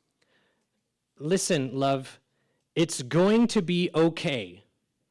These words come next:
My imprisonment is going to result in my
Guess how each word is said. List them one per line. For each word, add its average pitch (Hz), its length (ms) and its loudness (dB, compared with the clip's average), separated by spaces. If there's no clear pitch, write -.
My 165 300 0
imprisonment 170 1300 0
is 165 240 0
going 196 340 2
to 196 180 0
result 156 580 0
in 147 220 -2
my 135 360 -2